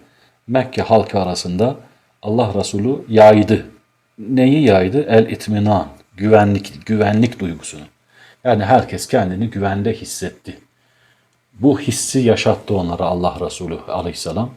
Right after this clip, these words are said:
El istikrar, istikrar zaten Türkçeleşmiş bir kelime. Yakumul menhecul ilmiyyu, bilimsel yöntem, menheç yöntem. Durur alel istikra, vel istiksa.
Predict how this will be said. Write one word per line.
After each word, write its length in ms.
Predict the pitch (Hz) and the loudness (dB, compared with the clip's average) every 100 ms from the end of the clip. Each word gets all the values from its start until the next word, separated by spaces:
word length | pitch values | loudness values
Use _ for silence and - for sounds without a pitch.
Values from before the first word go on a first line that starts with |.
| _ _ _ _ - | _ _ _ _ -14
El 80 | 90 | -12
istikrar, 720 | - - 101 - 104 117 127 - _ _ _ - | -10 -10 -10 -4 2 2 2 -8 _ _ _ -20
istikrar 640 | - - 95 110 123 - - | -14 -12 -6 -2 -2 -4 -4
zaten 360 | 123 - 110 | -2 0 -4
Türkçeleşmiş 720 | 95 107 - 87 87 - - | -4 -10 -8 -6 -6 -10 -12
bir 80 | 95 | -12
kelime. 460 | - 87 87 85 73 _ _ _ _ _ - - _ _ - | -10 -6 -6 -6 -10 _ _ _ _ _ -20 -20 _ _ -10
Yakumul 640 | 117 - 165 156 147 147 | -6 0 2 6 4 4
menhecul 680 | 123 131 104 104 101 101 95 78 98 | 2 2 2 0 0 -2 -2 -2 -2
ilmiyyu, 580 | 98 117 120 104 107 - - _ _ - | 2 2 2 2 -2 -6 -20 _ _ -6
bilimsel 500 | 117 147 143 170 160 | 2 2 6 4 6
yöntem, 440 | 113 101 107 92 - | 4 4 0 -2 -4
menheç 500 | 110 123 110 143 - | -4 -2 0 -2 -4
yöntem. 440 | - 92 87 95 - - _ _ - | -6 -6 -4 -4 -6 -10 _ _ -8
Durur 580 | 107 127 131 113 - - - _ | 2 6 6 4 -2 -14 -18 _
alel 320 | - 110 107 - | 2 4 4 2
istikra, 640 | - - - 107 98 82 - _ _ _ - | -8 -8 -4 0 0 0 -8 _ _ _ -8
vel 140 | 139 - | -6 -4
istiksa. 880 | 101 - - 107 - - 98 78 | -6 -6 -6 -6 -4 2 2 0